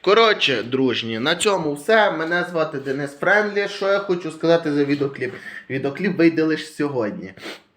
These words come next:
А наступний відеокліп вийде десятого жовтня. Чому? Тому що всі знаєте, що влог Троя, до речі, влог Трою знову почали дивитися. Зараз ще вісім тисяч переглядів набрало, чи сім дев'ятсот, коротше, і почали дивитися. Але річ не в тому, бо було триста лайків.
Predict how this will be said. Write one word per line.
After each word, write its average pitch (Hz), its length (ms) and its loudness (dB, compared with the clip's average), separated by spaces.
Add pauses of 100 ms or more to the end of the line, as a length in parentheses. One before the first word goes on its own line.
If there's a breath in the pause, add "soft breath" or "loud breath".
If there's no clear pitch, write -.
(680)
А 143 120 -2
наступний 190 440 2
відеокліп 123 540 -4
вийде 175 220 2
десятого 160 580 0
жовтня. 110 520 -6
Чому? 180 440 2 (320 loud breath)
Тому 160 300 4
що 180 380 4
всі 185 280 2
знаєте, 151 480 2
що 135 260 -2
влог 156 500 2
Троя, 160 440 4 (200 loud breath)
до 160 60 2
речі, 175 240 2
влог 175 260 2
Трою 180 260 4
знову 165 240 0
почали 139 320 0
дивитися. 127 340 -6
Зараз 151 200 0
ще 151 140 -10
вісім 151 340 -8
тисяч 143 300 -6
переглядів 165 440 2
набрало, 156 380 2
чи 131 260 -4 (640 loud breath)
сім 160 340 -4
дев'ятсот, 143 480 0
коротше, 156 320 0
і 139 60 -2
почали 147 420 0
дивитися. 127 420 0
Але 156 220 6
річ 185 200 2
не 180 80 2
в 175 80 0
тому, 175 220 4
бо 139 100 -4
було 160 280 2
триста 170 380 0
лайків. 92 480 -4